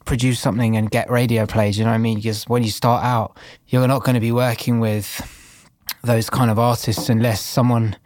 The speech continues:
unless you're working for someone. So you have to step up the kind of ladder to a point where you reach an artist who, who is in that position, and that,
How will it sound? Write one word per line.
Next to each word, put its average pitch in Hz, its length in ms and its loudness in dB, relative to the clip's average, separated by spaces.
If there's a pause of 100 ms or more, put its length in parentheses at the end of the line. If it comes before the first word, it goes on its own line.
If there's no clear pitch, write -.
(140)
unless 113 200 0
you're 117 100 2
working 120 320 0
for 139 280 0
someone. 104 500 -2 (460)
So - 140 -2
you 131 80 2
have 131 180 0
to 139 120 -6
step - 360 -2
up 131 240 0
the - 260 -6
kind 123 220 2
of 113 240 -2 (720)
ladder 120 580 2 (400)
to 139 160 0
a 117 80 0
point 127 420 0
where 113 440 0 (420)
you 123 160 0
reach - 580 -4 (320)
an 123 140 2
artist 123 680 0
who, 117 320 0 (540)
who 135 100 2
is 143 180 0
in 135 160 0
that 113 140 -2
position, 107 480 0
and 123 140 2
that, 135 200 -2